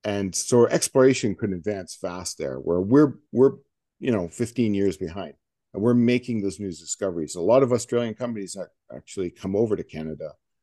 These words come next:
uh, in the last two and a half years. And in fact, they're dominating right now, I think, uh, with, with lithium exploration, even in Quebec. So, uh, anyway, I, I,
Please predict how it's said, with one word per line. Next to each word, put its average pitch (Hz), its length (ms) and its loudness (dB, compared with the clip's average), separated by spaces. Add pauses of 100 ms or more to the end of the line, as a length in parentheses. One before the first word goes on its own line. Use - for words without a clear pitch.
(300)
uh, 82 200 -2 (100)
in 98 100 -8
the 80 80 -6
last 80 360 -8
two 90 140 -4
and 82 80 -6
a 73 60 -10
half 73 220 -12
years. 80 360 -8 (500)
And 87 340 -4 (100)
in 95 80 -8
fact, - 440 -4 (400)
they're 110 160 8
dominating 90 680 2
right 80 220 -8
now, 85 300 -10
I 76 120 -12
think, 73 280 -20 (500)
uh, 85 160 2
with, 85 420 0
with - 280 -2
lithium 92 400 0
exploration, 87 720 -2
even 87 260 -6
in 78 100 -6
Quebec. 87 380 -6 (480)
So, 78 760 -8 (760)
uh, - 20 -6
anyway, 92 360 4 (500)
I, 110 160 2
I, 107 280 2